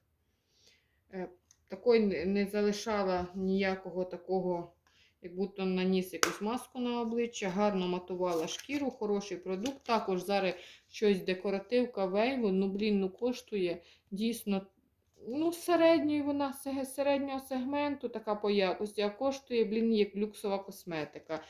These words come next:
То використовую з декоративку більш так свої запаси, деякі вже, е, деякі вже чересчур уже довго використовую, але і декоративку так в мене дуже рідко і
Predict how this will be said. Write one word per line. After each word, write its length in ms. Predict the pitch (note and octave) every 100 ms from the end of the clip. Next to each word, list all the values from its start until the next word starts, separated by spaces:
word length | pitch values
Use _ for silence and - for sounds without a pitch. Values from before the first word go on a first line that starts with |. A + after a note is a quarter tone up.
| - - _ -
То 460 | G#3+ G3 F#3 - - - -
використовую 1300 | - G#2 F3+ G#3 A#3+ A3+ - C4 B3 A3+ G3+ F3+ F3 F3+ - -
з 80 | F3+
декоративку 880 | G#3 G#3 G#3+ G#3 G#3 A#3 A3 G#3+ G3
більш 420 | F#3+ A3+ G#3 -
так 360 | - F#3+ F#3+ -
свої 420 | - G3 G#3 G3+
запаси, 680 | F3+ F#3 - A#3 C4 - G#3
деякі 480 | F#3+ A3 G#3+ - G3
вже, 200 | F3+ F#3
е, 140 | F3+ - - _ _ _ - - - G3 _ _ _ _ _ _ _ -
деякі 540 | G3+ F#3+ G#3 G3+ G#3
вже 120 | F#3+
чересчур 600 | F3+ G#3 F3+ F#3 - C4+ C4+
уже 160 | B3+
довго 380 | A3+ B3+ B3+ B3+
використовую, 840 | B3 B3 B3 B3 - B3 A#3+ A#3+ - - -
але 360 | G3 G#3 A3+ -
і 60 |
декоративку 680 | F#3+ G#3 G#3+ G3+ A#3+ A#3 A#3
так 180 | G#3+ G3+
в 20 |
мене 160 | G3 F#3
дуже 340 | F3+ G3+ F#3+
рідко 480 | F#3 F#3 - F3 D#3+
і 360 | F3 F3+ E3 E3+